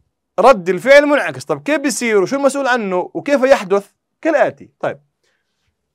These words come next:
رقم، خطوة الأولى، إذا لمست سطحًا ساخن مثلًا، سطح ساخن، دبوس، بدك إياه، سطح ساخن، طيب،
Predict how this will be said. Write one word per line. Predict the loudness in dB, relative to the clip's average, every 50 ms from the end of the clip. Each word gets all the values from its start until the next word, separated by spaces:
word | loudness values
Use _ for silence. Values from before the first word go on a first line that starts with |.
| _ _ -2
رقم، | -2 0 2 4 4 4 4 2 -4 _ _ _ _ _ _ _ _ _ _ _ _ _ _
خطوة | -6 -6 -4 0 0
الأولى، | 2 4 6 4 4 4 0 -8 _ _ _ _ _ _ _ _ _ _ _ _ _ _ _ _ -8
إذا | -6 -2 2 4 4 6 4 2 0 0
لمست | 4 4 6 6 6 2 2 -4 _ _ _ _ _ -20 -20 _ _ _ _ _ _ _ _ _ _ _ _ _ _ _ _ _ _ _ _ _ _ _ _ _
سطحًا | -4 -2 -2 -2 -2 -4 -2 -2 -2 -4 -6 -12
ساخن | -4 2 4 4 4 4 2 -8
مثلًا، | -10 -10 -12 -14 -18 -20 -20 _ _ _ _ _ _ _ _ _ _ _ _ _ _ _
سطح | -20 -20 -16 -16 -16 -8
ساخن، | -2 2 2 2 2 0 -4 -8 -8 -8
دبوس، | -10 -10 -12 -12 -8 -6 -4 -2 -2 -4 -4 -6 -14
بدك | -10 -6 -6 -6 -6 -8
إياه، | -14 -14 -16 _ _ _ _ _ _ _ _
سطح | _ -6 -4 -4 -6 -4
ساخن، | -2 -2 -2 -2 -2 -8 -14
طيب، | _ -8 -8 -8